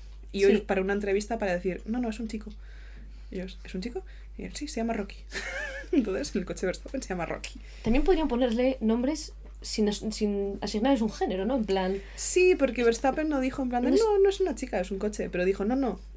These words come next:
Speaker 1: it's a boy. Rocky". <laughs>
Speaker 2: El perro de Laura Scannell se llama Rock.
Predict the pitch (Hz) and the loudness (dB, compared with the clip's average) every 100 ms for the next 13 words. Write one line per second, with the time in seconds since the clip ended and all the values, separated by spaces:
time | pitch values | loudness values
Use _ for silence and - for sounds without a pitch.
0 | - 208 220 185 156 - - - - - | -6 -2 -2 -2 -4 -6 -14 -16 -16 -16
1 | - - - - - - - - - - | -16 -16 -14 -14 -12 -14 -12 -12 -12 -16
2 | - - 370 - - - 226 226 220 220 | -16 -8 -8 -8 -14 -4 0 4 4 6
3 | 214 208 208 202 208 226 226 220 214 208 | 6 4 2 0 -2 0 2 2 2 2
4 | 247 233 196 190 - - | -2 0 -2 -2 -4 -8